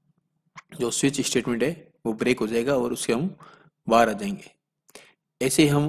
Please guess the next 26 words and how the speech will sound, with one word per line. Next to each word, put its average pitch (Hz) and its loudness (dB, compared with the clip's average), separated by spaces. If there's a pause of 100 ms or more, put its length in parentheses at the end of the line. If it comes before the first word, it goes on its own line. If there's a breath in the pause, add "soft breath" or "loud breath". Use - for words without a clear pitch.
(100)
अगर 131 2
स्टेटमेंट 139 0
टू 135 4
अगर 127 4
वैल्यू 127 0
उसकी 120 -4
सही 123 0
है 131 2 (480 loud breath)
तो 113 -4
उसमें 123 -2
जाएगा, 123 2
ब्रेक 117 -4
से 131 0
बाहर 113 -2
आ 101 -8
जाएंगे। 98 -10 (100)
थ्री 139 4
में 143 4
है 147 0
तो - -14
सही 131 0
है 131 2
तो 127 0
उसमें 131 -6 (360)
चले 117 -8
जाएंगे 123 -4